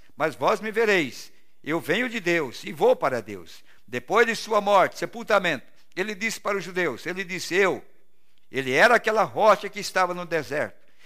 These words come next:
Ele era aquela coluna de fogo. "Eu sou aquele que eu sou." Quem era o eu sou? Era aquela coluna de fogo naquela sarça ardente, está certo? "E ele se fez carne e habitou entre nós." Disse:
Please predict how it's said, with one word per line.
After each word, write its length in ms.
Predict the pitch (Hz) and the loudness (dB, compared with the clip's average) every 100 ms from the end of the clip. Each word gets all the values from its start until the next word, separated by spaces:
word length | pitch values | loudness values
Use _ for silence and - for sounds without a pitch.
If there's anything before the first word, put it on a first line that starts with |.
| - | -10
Ele 200 | 135 170 | -4 4
era 180 | 190 233 | 8 8
aquela 280 | 196 214 208 | 6 2 2
coluna 420 | 196 202 214 214 | 0 -4 -2 -2
de 80 | 196 | -4
fogo. 380 | - 196 202 160 | -6 -2 -2 -2
"Eu 120 | 185 | -6
sou 280 | 170 - 214 | -6 -2 2
aquele 360 | 190 - 214 208 | 2 0 -8 -6
que 160 | 196 | -4
eu 140 | 202 190 | -4 -4
sou." 460 | - 196 139 - - - | -2 -2 -2 -6 -18 -14
Quem 200 | 156 156 | -8 2
era 180 | 196 208 | 2 4
o 60 | |
eu 80 | 196 | 2
sou? 540 | 180 196 226 359 - - - - - - | 0 0 2 2 -6 -18 -18 -18 -18 0
Era 280 | 143 170 156 | 4 6 4
aquela 360 | - 170 165 | 2 0 0
coluna 440 | - 151 170 247 233 | 0 -8 -6 0 0
de 100 | 214 | 0
fogo 540 | - 190 180 160 156 - - | -4 -2 -2 -4 -12 -14 -2
naquela 420 | 156 160 175 175 | 2 4 4 2
sarça 540 | - - 160 156 - 151 | 2 0 2 2 0 -4
ardente, 580 | 135 143 160 135 - | -2 -2 -4 -6 -14
está 220 | - - 110 | -12 -8 -8
certo? 560 | - 127 170 330 339 - - - - - | -2 0 0 -4 -10 -12 -20 -18 -18 -16
"E 240 | 127 135 | -10 0
ele 260 | 160 240 247 | 6 6 4
se 200 | - 233 | 0 -6
fez 320 | - 226 220 | -2 0 0
carne 340 | - 208 208 202 | 2 6 6 4
e 20 | |
habitou 320 | 185 - 196 | -4 -4 -2
entre 220 | 185 185 | 0 -2
nós." 260 | 151 160 143 | -2 0 0
Disse: 360 | 160 - 147 | -4 -8 -10